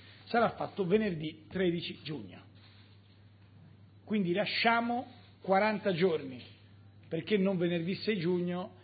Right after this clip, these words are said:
perché venerdì sei giugno è il giorno in cui torniamo da G otto, insomma, per una questione tecnica, G sette, chiedo scusa, con le questioni che conoscete. E allora, e poi a Marianna il compito di individuare nel merito i, ehm, punti.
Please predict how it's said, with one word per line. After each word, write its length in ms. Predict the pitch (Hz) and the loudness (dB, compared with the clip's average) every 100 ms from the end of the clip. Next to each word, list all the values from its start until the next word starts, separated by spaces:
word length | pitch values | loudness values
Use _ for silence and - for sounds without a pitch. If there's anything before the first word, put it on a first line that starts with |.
| - | -20
perché 220 | - 143 175 | -16 -8 -4
venerdì 280 | 160 165 | -4 -4
sei 200 | - 180 | -4 -4
giugno 480 | 156 165 160 160 160 - | -2 -2 -2 -4 -8 -8
è 80 | |
il 80 | 160 | -6
giorno 320 | 156 160 156 | -4 -4 -4
in 80 | 151 | -6
cui 140 | 165 156 | -8 -8
torniamo 320 | 160 165 156 | -6 -6 -6
da 100 | 151 | -6
G 180 | 131 165 | -2 -2
otto, 300 | 139 - 135 | -2 -6 -10
insomma, 180 | 131 123 | -12 -8
per 80 | 143 | -8
una 80 | |
questione 640 | 131 143 156 151 147 139 135 | -8 -10 -8 -8 -6 -8 -4
tecnica, 840 | 160 143 151 147 135 135 131 131 - | -4 -4 -8 -10 -8 -6 -4 -6 -8
G 80 | 135 | -10
sette, 360 | - 147 127 120 | -10 -10 -10 -10
chiedo 160 | 127 | -4
scusa, 180 | - - - - - - | -4 -4 -10 -20 -20 -16
con 140 | - | -8
le 60 | 170 | -6
questioni 340 | 143 147 175 | -6 -6 -6
che 120 | 139 131 | -6 -8
conoscete. 580 | 139 123 - 90 - - - - - | -10 -10 -12 -12 -18 -20 -20 -20 4
E 100 | 254 | 8
allora, 400 | 285 233 147 95 - - - - - | 10 8 6 -2 -12 -20 -20 -20 -8
e 120 | 170 | -6
poi 420 | 165 220 220 196 190 - | 2 6 8 6 0 0
a 180 | 196 202 | 2 4
Marianna 520 | 196 196 208 214 202 | 2 4 4 4 2
il 120 | 180 | 0
compito 460 | - 196 220 175 180 | 0 -2 -2 -2 0
di 280 | 180 190 | 0 -2
individuare 840 | 196 190 185 175 190 196 190 185 185 | -2 0 0 0 2 2 2 0 -2
nel 340 | 180 170 185 180 | -4 -2 0 0
merito 840 | 170 165 165 165 170 165 165 165 - | -2 -2 -2 -4 -2 -2 -2 -8 -6
i, 460 | 170 165 165 - - | -2 -2 -4 -10 -6
ehm, 380 | 170 160 156 156 | -2 0 -2 -4
punti. 480 | 156 139 117 - 120 | -8 -10 -10 -14 -18